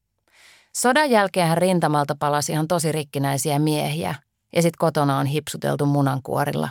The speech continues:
koska isällä on ollut tosi rankkaa. Isä on kokenut ihan hirveitä asioita. Ja nyt kaikki muut perheessä laittaa omat tunteet purkkiin ja pulinat pois. Äiti laittaa omat tunteet pois ja sanoo lapsille,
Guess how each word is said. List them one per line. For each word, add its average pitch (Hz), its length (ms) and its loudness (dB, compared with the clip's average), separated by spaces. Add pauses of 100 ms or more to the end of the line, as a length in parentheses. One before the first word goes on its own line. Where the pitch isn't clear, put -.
koska - 340 -4
isällä 143 420 0
on 143 140 -2
ollut 139 280 -2
tosi 143 220 -4
rankkaa. 143 580 -6 (1000)
Isä 180 220 4
on 160 60 2
kokenut 151 400 0
ihan 147 180 0
hirveitä 143 560 -2
asioita. 120 580 -6 (720)
Ja 196 100 4
nyt 269 300 2 (420)
kaikki 277 340 2
muut 208 320 2
perheessä 170 600 0 (140)
laittaa 151 420 0
omat 226 300 2
tunteet 165 420 0
purkkiin 151 720 -2
ja 143 120 0
pulinat 135 480 0
pois. - 380 -4 (800)
Äiti 214 300 2
laittaa 151 500 0
omat 240 300 2
tunteet 220 480 2
pois 190 280 0
ja 180 60 0
sanoo 170 300 2
lapsille, 170 480 0